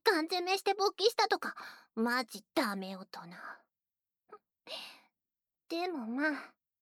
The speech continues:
しゃあないか。母乳が出るジェーケーに、興奮しちゃうの。<laughs> ズボン越しにチンピク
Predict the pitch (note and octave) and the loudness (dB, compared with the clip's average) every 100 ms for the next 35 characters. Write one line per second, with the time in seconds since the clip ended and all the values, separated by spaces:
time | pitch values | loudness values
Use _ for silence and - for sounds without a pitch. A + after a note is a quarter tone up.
0 | - - E4+ G3+ G#3+ D4 G4+ B4+ - F4+ | -14 -4 -2 -2 -4 0 2 0 -2 -2
1 | A3+ - - _ _ _ _ _ - - | -2 -8 -20 _ _ _ _ _ -20 -20
2 | - _ _ _ _ _ _ _ A#3 A3 | -20 _ _ _ _ _ _ _ -8 -6
3 | A3 A#3+ B3+ C4 C4+ C4 - B3+ A#3 _ | -6 -6 -10 -10 -12 -12 -14 -14 -16 _
4 | - - - _ - - - _ _ _ | -18 -18 -20 _ -20 -20 -20 _ _ _
5 | _ _ _ _ _ _ _ _ _ - | _ _ _ _ _ _ _ _ _ -16
6 | - - - - - - - - - - | -14 -16 -16 -18 -18 -20 -20 -20 -20 -20
7 | - - - _ - - - _ _ _ | -18 -20 -20 _ -20 -20 -20 _ _ _
8 | _ _ _ _ _ _ _ _ _ _ | _ _ _ _ _ _ _ _ _ _
9 | _ F#5+ D5+ - D5 - - G#5 G#5 F5+ | _ 4 4 2 0 0 -8 -4 -2 -2
10 | G4 - B3+ A3+ A3+ A#3 A#3+ B3+ C4+ C#4+ | -4 -2 0 0 0 0 -2 -4 -2 -4
11 | - A4+ F4 F4 - | -2 -2 -2 -4 -4